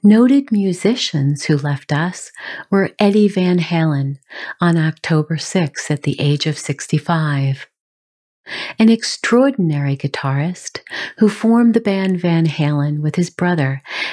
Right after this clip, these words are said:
and went on to great fame for his work. Also Chick Corea, who was a jazz artist,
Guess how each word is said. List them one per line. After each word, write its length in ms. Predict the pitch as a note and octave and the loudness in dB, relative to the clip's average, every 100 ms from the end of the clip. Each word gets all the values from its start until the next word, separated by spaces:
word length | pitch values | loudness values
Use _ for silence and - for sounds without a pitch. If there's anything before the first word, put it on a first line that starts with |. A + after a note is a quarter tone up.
| - | 0
and 180 | G3 G3 | 2 4
went 240 | G3+ A3+ - | 2 0 0
on 200 | E3 D3+ | 0 0
to 140 | - | -2
great 320 | D#3 F3 F3+ | -4 0 -2
fame 640 | F3 - E3+ D3+ C#3 C#3 C3+ | -2 0 2 2 2 -2 -6
for 280 | - - C#3 | -14 -6 -4
his 360 | B2+ D#3 D#3+ - | 0 0 -2 -2
work. 520 | D#3+ C#3 - - - _ _ _ _ _ _ _ _ - - - - - | -2 -2 -8 -18 -20 _ _ _ _ _ _ _ _ -18 -12 -12 -6 0
Also 680 | G#3+ A#3+ - E3+ D3 D3 D3+ | 2 2 0 0 0 -2 -4
Chick 320 | - F#3 E3+ | -2 0 0
Corea, 680 | - F#3 G3 F#3 D3 C#3+ - _ - - - | 0 0 2 2 0 -2 -8 _ -18 -16 0
who 120 | G#3 | 2
was 260 | G3 G3+ G3+ | 4 2 2
a 60 | |
jazz 540 | G3 - G3 G3+ G#3+ G#3+ | 0 0 0 2 0 -2
artist, 580 | D3+ C#3+ C#3 C#3 - - | -2 -2 -2 -4 -6 -14